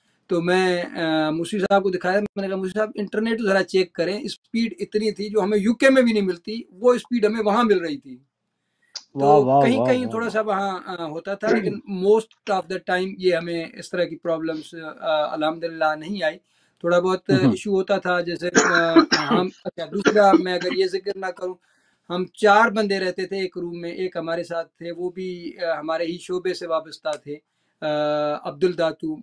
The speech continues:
Speaker 1: माशाल्लाह, कभी मैं नमाज में खड़ा होता था तो मुसी साहब जो थे ना, वो उसी से काम ले लेते थे कि जब तक मैं नमाज पढ़ूँ तब तक वो, अ, कुछ ना कुछ रिकॉर्ड करते रहे। तो अल्हम्दुलिल्लाह
Speaker 2: ठीक।
Speaker 1: वो भी हमें काफ़ी उसकी भी हेल्प रही। और फिर एक और साहब थे, मैं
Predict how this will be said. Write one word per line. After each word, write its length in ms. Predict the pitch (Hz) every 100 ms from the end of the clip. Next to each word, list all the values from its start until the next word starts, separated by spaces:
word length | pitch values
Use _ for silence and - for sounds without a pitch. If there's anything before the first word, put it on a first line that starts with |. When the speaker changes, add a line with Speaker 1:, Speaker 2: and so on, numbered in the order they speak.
| -
Speaker 1:
माशाल्लाह, 420 | 165 151 165 165
कभी 340 | - 180 165
मैं 180 | 175 170
नमाज 340 | 170 185 190 180
में 120 | 180
खड़ा 180 | 170 175
होता 300 | 170 175 165
था 160 | 170
तो 240 | 170 175 170
मुसी 220 | 180 202
साहब 240 | 180 175 170
जो 100 | 170
थे 140 | 165
ना, 140 | 190 160 _ _ _ _
वो 140 | 170 185
उसी 240 | 190 233
से 140 | 196 202
काम 260 | 190 190
ले 140 | 185 185
लेते 260 | 180 180
थे 160 | 175 175
कि 300 | 180 175 -
जब 220 | 170 175 156
तक 120 | 175 170
मैं 120 | 170
नमाज 340 | 175 180 180
पढ़ूँ 300 | 170 175 170
तब 160 | 175 160
तक 100 | 175 - 170
वो, 320 | 170 170 170
अ, 300 | - 175 165
कुछ 220 | - -
ना 60 | 175
कुछ 180 | 151
रिकॉर्ड 360 | 165 170 170 160
करते 280 | 170 170 165
रहे। 240 | 139 127 _ _ _ _ _ -
तो 80 | 165
अल्हम्दुलिल्लाह 540 | 165 175 185 185 185
Speaker 2:
ठीक। 100 | 185
Speaker 1:
वो 80 | 190
भी 380 | 196 202 190 -
हमें 420 | 151 165 170 165
काफ़ी 340 | 151 165 156 175
उसकी 340 | 165 - 175
भी 160 | 170 151
हेल्प 280 | 156 165 165
रही। 280 | 160 175 - _ _ _ _ _
और 240 | 165 165 165
फिर 160 | 170
एक 280 | 180 185 180
और 100 | 196
साहब 280 | 190 202 202
थे, 80 | 240
मैं 440 | 214 196 202 202